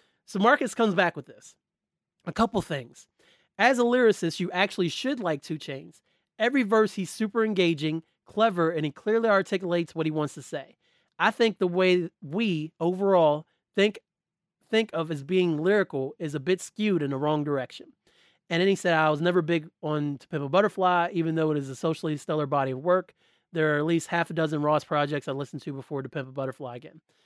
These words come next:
which is understandable. To Pimp a Butterfly is a very heavy album.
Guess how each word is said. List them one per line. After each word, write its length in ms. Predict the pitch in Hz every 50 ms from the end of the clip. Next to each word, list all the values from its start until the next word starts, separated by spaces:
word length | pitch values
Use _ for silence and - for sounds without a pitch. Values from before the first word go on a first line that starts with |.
| _ _ _ _ _ _ _ _
which 160 | 208 220 190
is 80 | 220 233
understandable. 560 | 233 226 208 - 240 208 196 180 151 143 131
To 120 | - - 156
Pimp 220 | - - 214 220
a 40 | 208
Butterfly 420 | 180 196 190 180 - 190 175 165
is 60 | 156 151
a 60 | 139
very 320 | 135 147 151 151 147 147
heavy 360 | 131 - 165 147 143 143 143 -
album. 300 | 127 123 113 - -